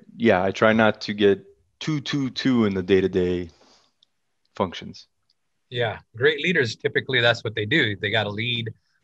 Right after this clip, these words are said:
Speaker 2: lead, lead, lead with their vision. I
Speaker 1: Mm-hmm.
Speaker 2: would imagine with the engineering background, you're pretty darn good at numbers.
Speaker 1: Yeah, I'm, I'm pretty good.
Speaker 2: Perfect. So what do you typically look for if you've got an existing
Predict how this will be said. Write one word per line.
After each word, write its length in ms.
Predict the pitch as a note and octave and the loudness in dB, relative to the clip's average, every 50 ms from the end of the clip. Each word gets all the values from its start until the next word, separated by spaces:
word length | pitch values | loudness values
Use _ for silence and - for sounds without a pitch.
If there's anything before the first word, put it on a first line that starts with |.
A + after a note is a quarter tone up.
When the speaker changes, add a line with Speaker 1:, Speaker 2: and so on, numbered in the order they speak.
| _ _ - | _ _ -6
Speaker 2:
lead, 260 | A#2 A#2+ A#2 A#2 A2+ A2 | -4 -2 -2 -2 -2 -2
lead, 540 | A2+ B2+ D3 D3+ C#3 B2+ A#2+ A#2 G#2+ G#2+ G#2 - - | -2 0 0 0 0 -2 -2 -2 -4 -4 -6 -8 -10
lead 180 | A2+ A2 A#2 A#2 A#2 | -8 -6 -6 -4 -4
with 100 | A#2+ A2 | -2 -2
their 180 | G#2+ G2+ G2 F#2+ F#2+ | -2 -4 -4 -6 -2
vision. 600 | A2 C#3 D#3+ D#3 B2+ A2 G#2 G#2 G2 F#2+ G2 G2 | 0 0 0 0 -2 -4 -6 -6 -8 -8 -12 -16
I 400 | _ _ _ _ _ _ - - | _ _ _ _ _ _ -18 -14
Speaker 1:
Mm-hmm. 280 | C3+ A2+ B2+ C#3+ D3+ D3+ | -6 0 2 2 4 4
Speaker 2:
would 100 | D3+ D3 | 4 4
imagine 640 | C3+ C3+ C3+ C#3+ F#3+ C4 D4+ F#3+ C#3+ C3+ B2+ B2+ B2 | 4 4 4 6 6 6 6 4 4 2 2 2 0
with 140 | B2+ B2 | -2 0
the 160 | A#2 B2 A#2 C#3 | 0 0 2 2
engineering 560 | D3+ D#3 C3 C#3+ D3 D3 C#3+ C3+ B2+ A2+ G#2 | 0 0 0 -2 -2 0 0 0 0 0 -2
background, 840 | G2+ A2 A2 C3 F3+ A#3 B3+ - D3+ C#3 B2+ A#2+ A#2 A2+ A2 A2 G#2+ | -4 0 4 6 6 6 4 2 0 0 2 2 2 0 0 -2 -4
you're 140 | G#2+ G#2 - - | -6 -6 -4 -4
pretty 180 | E3 F#3 A#3 | -4 -4 0
darn 240 | G#3+ F3+ D#3+ C#3+ B2+ | 2 2 2 2 2
good 160 | A#2 D3 D#3+ D3 | 4 4 4 4
at 100 | A#2+ A#2 | 4 4
numbers. 520 | C#3 F3+ F#3 B2 G#2 F2 - - - - _ _ _ _ _ _ _ _ _ _ _ - - - _ _ _ _ _ _ _ _ _ _ _ _ | 2 2 2 2 -2 -8 -10 -14 -18 -18 _ _ _ _ _ _ _ _ _ _ _ -20 -20 -20 _ _ _ _ _ _ _ _ _ _ _ _
Speaker 1:
Yeah, 280 | A#2 B2+ D3+ G#3 A#3 A#3 - - - _ _ _ _ _ _ _ - - | 6 8 8 8 6 4 -2 -8 -20 _ _ _ _ _ _ _ -12 -10
I'm, 220 | A2 A2+ A#2 A2+ - _ _ _ _ _ | -8 -8 -8 -8 -10 _ _ _ _ _
I'm 120 | - G#2+ A2 | -8 -6 -4
pretty 180 | - C#3 C3+ | -4 -2 2
good. 240 | A2+ G#2+ G#2 A#2 B2 - _ _ _ _ _ _ _ _ _ _ _ _ _ _ _ _ | 2 4 4 2 0 -6 _ _ _ _ _ _ _ _ _ _ _ _ _ _ _ _
Speaker 2:
Perfect. 520 | _ - E3+ E3+ E3 - B2+ G#2+ - - B2 | _ 2 2 2 2 0 -4 -6 -6 -6 -4
So 160 | - E3+ E3 | -2 -2 0
what 240 | C#3+ E3 G3+ G#3+ D3+ | 2 2 2 2 0
do 60 | A3 | -2
you 100 | A3+ F#3+ | -2 0
typically 460 | F3 - G3 G3 - F3 - D#3+ C#3+ | 0 0 0 0 -2 -2 0 0 2
look 220 | C3+ C#3 D#3+ F3 F3 - - | 4 4 4 4 2 0 0
for 400 | D3 C3 B2+ A#2+ A#2 A2+ G#2+ - _ _ _ - - _ _ - | 2 4 6 6 4 4 2 -2 _ _ _ -20 -20 _ _ -2
if 100 | C3 B2 - | -2 -2 -2
you've 160 | D3+ D#3 C#3 | -4 -6 0
got 220 | B2 D#3+ D#3+ D#3 D3+ | 4 4 6 6 6
an 100 | C#3+ C3 | 4 4
existing 960 | B2+ A2+ A2 G2+ A2 C3 D3+ D3+ - - - D#3+ D3+ D3+ D3 C#3+ C#3+ C3+ B2 | 2 -2 -2 -2 2 2 2 2 2 0 0 4 4 4 4 2 0 -6 -10